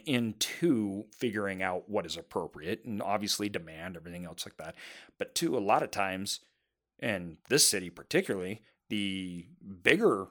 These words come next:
units had much more demand than smaller units, um, because there were less of them on the market. So one of the things that we look at doing is we look at evening out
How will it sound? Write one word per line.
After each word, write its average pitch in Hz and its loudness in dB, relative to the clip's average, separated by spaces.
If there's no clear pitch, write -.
units 95 -2
had 95 -4
much 113 2
more 87 -4
demand 110 2
than 98 -4
smaller 165 4
units, - -6
um, 101 2
because 113 0
there 101 2
were 95 -2
less 101 6
of 90 -2
them 80 -10
on 73 -16
the 73 -14
market. 113 -4
So 131 4
one 131 6
of 190 6
the 131 4
things 117 2
that 107 2
we 98 -4
look 104 -2
at 90 -8
doing 110 4
is 92 -6
we 101 -4
look 123 -2
at - 0
evening 156 -2
out 110 2